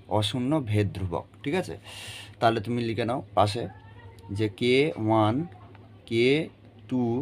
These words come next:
আর কে থ্রি হলো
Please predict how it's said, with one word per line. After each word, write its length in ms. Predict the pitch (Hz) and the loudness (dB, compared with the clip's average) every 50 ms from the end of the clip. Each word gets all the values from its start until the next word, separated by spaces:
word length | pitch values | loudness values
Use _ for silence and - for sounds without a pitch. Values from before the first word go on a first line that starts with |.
| 180 - - - - - - - - - - 104 | -6 -8 -14 -20 -20 -20 -20 -20 -20 -10 -6 -6
আর 60 | 104 101 - | -6 -6 -2
কে 100 | 113 120 127 139 - - | 0 2 2 0 0 -6
থ্রি 180 | - - 131 120 101 - - - - - - - - - - - - - - - - - - - - - - - 101 | -2 0 0 0 0 -2 -4 -8 -16 -20 -20 -20 -20 -20 -20 -20 -20 -20 -20 -20 -20 -20 -20 -20 -20 -20 -14 -8 -2
হলো 300 | 113 120 123 123 123 117 | 0 0 4 6 6 6